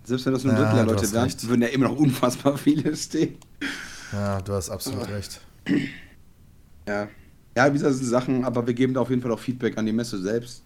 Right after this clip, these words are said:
Speaker 1: Direkt wird man vielleicht da nochmal, wir kennen auch Leute und die haben halt auch schon gefragt, was man da vielleicht nochmal improven kann. Vielleicht gibt's da irgendwelche coolen Konzeptlösungen oder so, die mir jetzt natürlich nicht einfallen. Aber abgesehen davon ist halt der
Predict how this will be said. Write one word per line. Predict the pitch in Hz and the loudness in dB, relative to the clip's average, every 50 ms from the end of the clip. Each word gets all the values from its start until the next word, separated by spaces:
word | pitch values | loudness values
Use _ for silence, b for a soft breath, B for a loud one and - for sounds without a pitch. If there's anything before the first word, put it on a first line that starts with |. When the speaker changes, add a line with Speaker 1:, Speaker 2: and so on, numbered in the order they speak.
| - | -8
Speaker 1:
Direkt | 107 101 104 104 - - 90 | -6 -6 -6 -6 -8 -10 -8
wird | 95 95 92 98 | -8 -8 -6 -6
man | 104 95 | -8 -10
vielleicht | 90 - - 104 101 - | -10 -8 -8 -8 -6 -6
da | 101 | -6
nochmal, | 101 101 95 95 92 | -6 -4 -4 -6 -6
wir | 90 92 | -6 -8
kennen | 90 113 113 117 | -4 -4 -4 -2
auch | 107 92 | -2 -4
Leute | 90 87 90 98 104 104 - | -6 -4 -4 -4 -4 -4 -4
und | 101 92 | -4 -4
die | 92 | -4
haben | 92 110 | -4 -4
halt | 110 98 92 | -4 -4 -4
auch | 92 | -4
schon | - 95 | -6 -4
gefragt, | 92 92 92 - 101 104 104 - | -6 -6 -6 -4 -6 -6 -4 -4
was | 98 | -6
man | 107 104 | -4 -4
da | 101 98 | -6 -6
vielleicht | - 104 - | -8 -10 -6
nochmal | - 101 95 92 | -4 -4 -2 -2
improven | 90 - - - 139 135 135 117 | -4 -4 -2 -2 -2 0 -2 -4
kann. | - 127 123 123 127 - B B B B B - - - - - - - - - | -4 -4 -4 -4 -4 -6 B B B B B -20 -20 -20 -20 -20 -20 -12 -2 2
Vielleicht | 117 120 123 - - | 2 2 2 2 -2
gibt's | - 131 127 - | -2 -2 -2 -2
da | - 104 104 104 104 | -2 0 2 2 0
irgendwelche | 104 - 110 107 104 - - | 0 0 -2 -4 -4 -8 -12
coolen | - - - 123 120 120 113 | -14 -4 -2 0 0 0 0
Konzeptlösungen | - - 107 98 92 - 107 92 - 110 104 98 104 98 | -2 -4 -4 -4 -2 -4 -6 -4 -2 -4 -2 -2 -2 -4
oder | 95 92 | -4 -4
so, | 101 101 | -6 -6
die | 98 98 98 | -4 -2 -2
mir | 92 98 | -2 -2
jetzt | 98 98 - - | -2 -4 -6 -8
natürlich | 90 98 95 87 | -8 -6 -6 -4
nicht | 87 90 92 | -4 -4 -4
einfallen. | 98 95 - - 101 98 98 95 - b b b b b b - - - - - - - - - | -6 -6 -8 -8 -8 -8 -8 -10 -12 b b b b b b -20 -20 -20 -20 -20 -20 -20 -12 -10
Aber | 107 98 95 101 101 98 101 101 - - - - - - - - - - - - - - - - - - - - | -8 -6 -4 -4 -4 -4 -6 -8 -14 -20 -20 -20 -20 -20 -20 -20 -20 -20 -20 -20 -20 -20 -20 -20 -20 -20 -10 -6
abgesehen | - 120 117 - - 123 113 113 107 98 87 | -6 -6 -4 -2 -2 -2 0 0 -2 -2 -2
davon | 101 90 98 98 - - 104 104 101 | -2 -2 -4 -4 -4 -6 -6 -4 -4
ist | 92 101 92 85 - - - | -4 -4 -6 -6 -6 -8 -6
halt | 95 95 92 - - - | -6 -6 -6 -6 -8 -8
der | 78 80 80 78 78 | -6 -6 -6 -6 -8